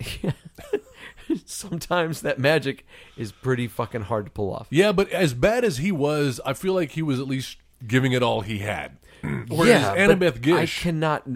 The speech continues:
Speaker 1: Oh, yeah.
Speaker 2: has
Speaker 1: Yeah.
Speaker 2: more to give and just seemed lifeless. And it, it's almost like she didn't understand the type of movie that this was. Although,
Speaker 1: Yeah.
Speaker 2: I don't know that I understand the type of movie this was.
Speaker 1: <laughs> I think that, uh, there, there's a difference between watching,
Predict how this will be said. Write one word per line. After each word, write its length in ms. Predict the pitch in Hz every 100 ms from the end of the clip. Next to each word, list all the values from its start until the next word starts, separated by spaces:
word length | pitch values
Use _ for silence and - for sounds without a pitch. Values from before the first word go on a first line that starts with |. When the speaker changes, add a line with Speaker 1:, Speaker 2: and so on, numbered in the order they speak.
| -
Speaker 1:
Oh, 240 | 101 95
yeah. 280 | 90 90 90
Speaker 2:
has 420 | 117 156 170 117
Speaker 1:
Yeah. 60 | 127
Speaker 2:
more 160 | 156
to 120 | 131 123
give 440 | 120 139 113 92 _ _ _ -
and 160 | 127
just 260 | 113 151 -
seemed 300 | 170 123 85
lifeless. 580 | 80 131 131 107 87 -
And 160 | 139 - - - -
it, 200 | 185 - -
it's 160 | 170
almost 200 | 320 320
like 100 | 269
she 140 | - 220
didn't 200 | 226 185
understand 800 | 196 180 117 - 147 165 143 127
the 40 |
type 260 | 120 156 151
of 140 | 127
movie 640 | 104 135 120 120 117 107 104
that 240 | 104 107 - _
this 380 | 107 104 117 -
was. 360 | 95 104 82 82
Although, 300 | 165 175 185
Speaker 1:
Yeah. 120 | 117
Speaker 2:
I 60 |
don't 120 | 240 196
know 100 | 160
that 120 | 160
I 140 | 151 170
understand 460 | 127 107 - 104
the 60 | 98
type 240 | - 110
of 80 | 98
movie 240 | 101 95
this 180 | 165 -
was. 160 | 85 73 - - 381
Speaker 1:
<laughs> 320 | - - -
I 120 | - 170
think 240 | 240 226
that, 240 | 226 208 156
uh, 60 | 165
there, 380 | 156 151 170 - - - - _ _ -
there's 220 | 196 180
a 40 | 190
difference 420 | 139 220 254 220
between 420 | 175 - 175 147
watching, 520 | 135 139 - 151 135